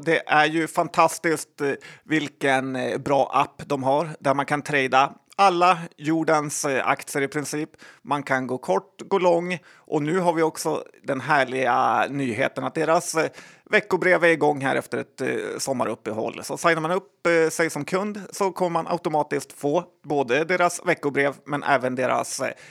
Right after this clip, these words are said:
eh, dagliga morgonbrev som innehåller mycket T A. Så att jag tycker, är man intresserad av det ska man verkligen ta en titt, eh,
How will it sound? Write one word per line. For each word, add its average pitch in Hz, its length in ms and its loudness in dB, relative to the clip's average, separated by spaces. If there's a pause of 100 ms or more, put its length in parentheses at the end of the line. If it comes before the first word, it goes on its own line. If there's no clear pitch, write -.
(120)
eh, 110 240 -6
dagliga 123 760 0
morgonbrev 117 960 -4
som - 260 -8
innehåller 131 380 -4
mycket - 460 -4
T 135 260 -2
A. 120 320 -2
Så - 100 -8
att 127 100 -12
jag 147 120 -6
tycker, 165 300 -4
är 151 60 0
man 156 140 0
intresserad 151 380 -4
av 143 100 -2
det 165 120 0
ska - 120 -12
man 151 120 -2
verkligen 143 340 -4
ta 131 140 -6
en 120 100 -6
titt, - 380 -12
eh, 123 60 -6